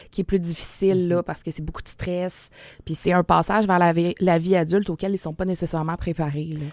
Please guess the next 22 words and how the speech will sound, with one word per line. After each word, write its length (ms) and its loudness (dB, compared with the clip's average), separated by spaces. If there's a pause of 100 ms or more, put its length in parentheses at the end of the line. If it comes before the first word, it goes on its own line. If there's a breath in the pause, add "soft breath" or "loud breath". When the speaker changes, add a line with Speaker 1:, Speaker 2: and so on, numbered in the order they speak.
Speaker 2:
Je 100 -16
pense 260 6
à 100 0
cinq 420 2
amis, 340 4
là, 160 2
de 80 0
mon 220 2
fils, 340 -2
là, 100 2
qui 180 -2
étaient 140 0
avec 300 2
lui 60 2
au 40 2
secondaire, 720 4
qui 120 0
ont 120 6
changé 760 2
de 120 2
programme, 720 2
Speaker 1:
Oui. 60 -2